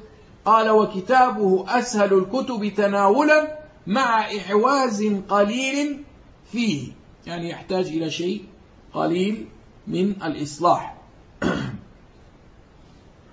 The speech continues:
"وإن كان اللفظ مستعملا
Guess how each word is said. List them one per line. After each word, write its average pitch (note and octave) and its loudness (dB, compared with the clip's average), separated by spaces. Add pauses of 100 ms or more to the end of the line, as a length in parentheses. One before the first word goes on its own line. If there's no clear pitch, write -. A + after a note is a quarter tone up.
(3000)
"وإن D#4 2
كان D4 4
اللفظ B3+ 4
مستعملا G3 -2